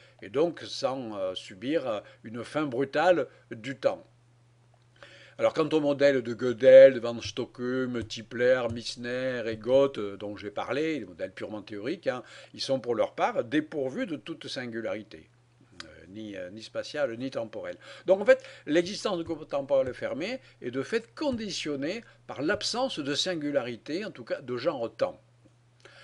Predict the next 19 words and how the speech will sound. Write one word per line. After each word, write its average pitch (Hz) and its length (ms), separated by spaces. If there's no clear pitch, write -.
Alors, - 100
comme 269 180
j'ai 254 160
déjà 180 240
mentionné 135 540
à 117 60
plusieurs - 340
reprises, 226 480
la 120 140
question 117 360
cruciale, 147 580
hein, 120 120
de 104 100
l'occurrence 101 560
de 92 100
singularité 95 720
en 95 60
relativité 101 600
générale 123 560